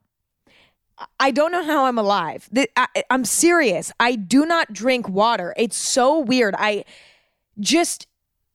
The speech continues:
don't drink water. I never think to do it. I always forget.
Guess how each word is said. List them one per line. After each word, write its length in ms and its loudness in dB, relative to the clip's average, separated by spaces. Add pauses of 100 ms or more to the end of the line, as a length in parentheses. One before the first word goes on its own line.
(120)
don't 360 0 (120)
drink 320 0
water. 500 0 (880)
I 160 -2
never 340 0
think 260 -2
to 60 2
do 180 4
it. 100 -2
I 140 0
always 200 -2
forget. 560 0